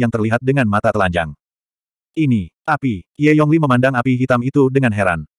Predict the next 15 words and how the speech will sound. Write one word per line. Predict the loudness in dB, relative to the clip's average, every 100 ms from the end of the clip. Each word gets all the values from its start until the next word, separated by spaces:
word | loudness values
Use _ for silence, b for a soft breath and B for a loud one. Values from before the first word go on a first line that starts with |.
| _
Dia | -4 0 2
tidak | 2 2
yakin | 2 0 0
apakah | 0 0 0
itu | 0
api | 2 0 0
atau | 0
bukan. | 0 0 -2 -4 _ _ _ _ _
Api | -4 0 0
hitam | 2 0
itu | 2 0
membuat | 2 0 2
Ye | 2
Yongli | 2 2 0 -2
ketakutan. | -2 -2 0 -2 -4